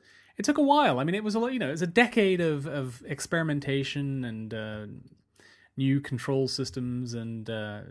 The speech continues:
it was interesting. I remember paddles, I remember joysticks, I remember lots of different input technologies. But, uh, really, it wasn't until the eighties until things really started getting into a, a sort of a design paradigm,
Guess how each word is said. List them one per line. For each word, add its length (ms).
it 40
was 120
interesting. 440
I 60
remember 280
paddles, 580
I 60
remember 260
joysticks, 760
I 40
remember 300
lots 220
of 80
different 260
input 400
technologies. 680
But, 140
uh, 260
really, 280
it 80
wasn't 240
until 260
the 140
eighties 320
until 260
things 320
really 140
started 320
getting 200
into 360
a, 300
a 80
sort 240
of 140
a 80
design 520
paradigm, 640